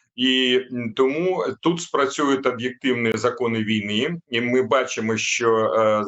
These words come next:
значить, посил відносно того, що не будуть приймати і не будуть допомагати, е, в-, ну, він, м, е,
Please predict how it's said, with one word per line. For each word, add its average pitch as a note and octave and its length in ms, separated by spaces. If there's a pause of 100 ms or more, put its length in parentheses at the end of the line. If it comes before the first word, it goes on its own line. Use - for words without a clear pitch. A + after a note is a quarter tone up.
значить, A2 380
посил B2+ 400
відносно A#2 500
того, A#2 220
що - 180
не A2 120
будуть A2+ 340
приймати A2 500
і G#2 80
не G#2+ 200
будуть G#2+ 260
допомагати, A2 840 (520)
е, A#2+ 380 (320)
в-, A#2+ 280
ну, D#3 220
він, C#3 360
м, A2 520
е, A2 500